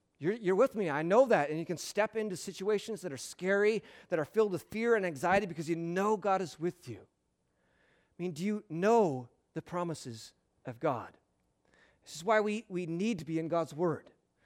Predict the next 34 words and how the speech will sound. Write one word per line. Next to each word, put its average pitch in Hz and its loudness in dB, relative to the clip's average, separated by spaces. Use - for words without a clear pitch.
Uh, - -20
God's 175 0
Word 208 6
needs 202 -6
to 175 -12
be 175 -2
our 156 -2
friend. 170 2
I 127 -8
mean, 151 -6
we 165 -4
need 175 -4
to, 170 4
to, 156 -4
to 165 -6
every 214 -2
morning, 214 2
every 190 -4
day, 196 4
part 202 -2
of 214 -8
the 226 -4
day, 196 2
find 214 -2
a 226 -4
time 202 -6
where 202 -2
you 185 -2
can 170 -4
just 160 -8
open 196 -2
up 170 -6
God's 180 0
Word 180 0